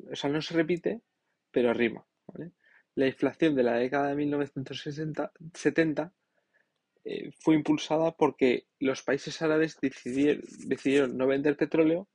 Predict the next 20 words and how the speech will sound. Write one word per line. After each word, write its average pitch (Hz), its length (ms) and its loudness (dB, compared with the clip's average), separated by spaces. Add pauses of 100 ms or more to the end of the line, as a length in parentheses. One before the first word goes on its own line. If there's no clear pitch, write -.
(380)
a 127 160 -2
aquellos 147 460 4
países 165 400 0
que - 100 -4
apoyaron 139 560 4
a 156 80 4
Israel 156 560 0 (280)
en 135 140 -4
la 123 140 -2
guerra 139 300 2
del 131 180 0
Yom 120 160 -2
Kippur. - 320 -12 (800)
Entonces, - 280 -8
y 131 120 -2
dice 127 340 -2
que 113 380 0
en 123 120 -4
esta 127 240 -4
ocasión 165 600 2